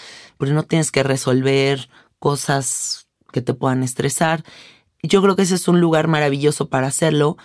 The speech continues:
Si son primerizos en la cuestión hongos, pues sería importante que busquen un lugar natural para hacerlo. Ahora, los que ya llevamos, pues, varios hongos en nuestro haber, pues también recurrimos al hongo como para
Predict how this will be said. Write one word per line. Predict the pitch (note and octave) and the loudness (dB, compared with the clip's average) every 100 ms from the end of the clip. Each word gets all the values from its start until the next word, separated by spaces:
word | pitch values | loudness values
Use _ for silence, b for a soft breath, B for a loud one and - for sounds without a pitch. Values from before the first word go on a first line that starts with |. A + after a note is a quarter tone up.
| b - | b -12
Si | - | -8
son | C3 E3+ F3 | 0 2 2
primerizos | E3+ E3+ D3 C#3 D#3+ - D3+ - | 4 2 2 0 0 2 0 0
en | C3+ B2+ | 0 2
la | B2 | 0
cuestión | B2+ B2 D3+ C#3+ C#3+ | -2 -2 0 0 0
hongos, | C#3 C#3 C#3 | 0 -2 -4
pues | B2 | -8
sería | A#2+ B2 | -2 -2
importante | C#3+ C#3+ C#3 C3 B2+ B2+ | -2 -2 -4 -2 -4 -4
que | - B2 A2+ B B B | -2 -2 -2 B B B
busquen | D#3+ G3+ - A3+ A3 | 2 2 4 2 4
un | G#3+ | 6
lugar | G#3+ G3+ G3 | 4 4 2
natural | G3 F#3 D#3+ D#3 D#3+ | 0 0 0 2 2
para | D#3+ D3 | 0 -2
hacerlo. | D#3 - G3 D#3+ B2 B B B B B | -4 0 0 0 -2 B B B B B
Ahora, | - D#3+ E3 | -2 2 4
los | D#3 | 2
que | - D3 | 0 2
ya | E3 F3 | 4 4
llevamos, | F#3+ F3+ F3+ F3+ | 4 4 2 0
pues, | - B2+ - | 0 -4 -4
varios | - A#2+ C#3 D#3 - | -6 -2 0 -2 -4
hongos | D3 D3+ D#3 | -4 -4 -2
en | D#3 | -4
nuestro | D3+ - | -2 0
haber, | E3+ E3 A3 B B B B _ | 2 4 2 B B B B _
pues | D3+ | -2
también | D#3 D#3+ E3+ | 0 2 2
recurrimos | F3 - C#3+ D3+ D3+ - | 0 0 0 0 -2 -4
al | B2+ | -2
hongo | C3+ C#3 - | -2 -4 -6
como | - A#2+ A#2 | -4 -4 -4
para | - B2 A#2+ A#2+ A#2+ | -2 -2 0 -2 -2